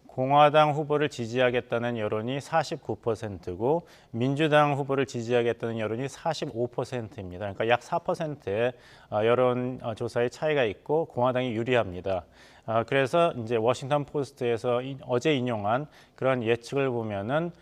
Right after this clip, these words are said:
어, 하원 선거는, 어, 공화당이 압승을 하는, 어, 모양이 될 것이다.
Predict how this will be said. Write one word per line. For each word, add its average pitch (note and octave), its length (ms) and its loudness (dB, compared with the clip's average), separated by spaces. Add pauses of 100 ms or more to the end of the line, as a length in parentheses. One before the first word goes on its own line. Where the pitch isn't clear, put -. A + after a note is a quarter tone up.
(220)
어, G#2 100 0
하원 E3+ 460 2
선거는, B2+ 680 -2 (340)
어, G2 240 0
공화당이 C#3 440 4
압승을 B2 580 -2
하는, B2+ 380 -4
어, G2+ 160 -2
모양이 A#2 340 0
될 G#2 160 -6
것이다. - 560 -8